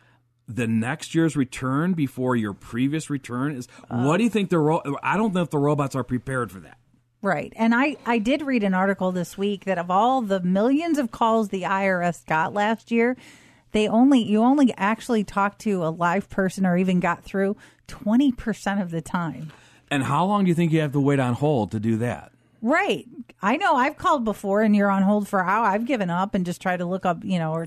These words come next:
Speaker 1: So do you know there's a way to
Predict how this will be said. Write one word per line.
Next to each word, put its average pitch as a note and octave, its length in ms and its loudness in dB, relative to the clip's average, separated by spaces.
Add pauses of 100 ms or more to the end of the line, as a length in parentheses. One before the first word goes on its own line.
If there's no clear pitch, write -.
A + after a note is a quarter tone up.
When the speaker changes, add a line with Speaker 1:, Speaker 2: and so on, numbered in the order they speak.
Speaker 1:
So E3+ 320 0
do C#3+ 100 -2
you F3 60 2
know E3+ 160 4
there's F#3+ 220 -2
a G3+ 80 2
way A2+ 640 0
to A2+ 560 2